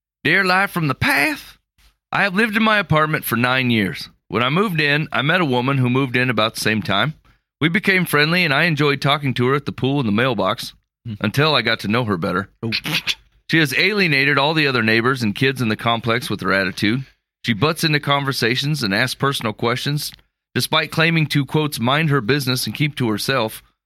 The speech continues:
Speaker 1: Live from the Path, I was raised to be forgiving and understanding.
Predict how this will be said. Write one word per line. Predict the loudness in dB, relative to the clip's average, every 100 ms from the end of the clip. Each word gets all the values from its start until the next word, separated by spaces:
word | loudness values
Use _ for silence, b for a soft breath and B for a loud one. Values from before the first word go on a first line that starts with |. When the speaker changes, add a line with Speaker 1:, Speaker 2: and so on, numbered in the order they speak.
| _ _ _ _ _ _ _ -20 -8
Speaker 1:
Live | -2 0
from | 0
the | 0
Path, | 2 2 4
I | 2
was | 2 2
raised | 0 0
to |
be | -2 -2
forgiving | 0 0 2 2
and | 2
understanding. | 0 -2 0 0 2 -2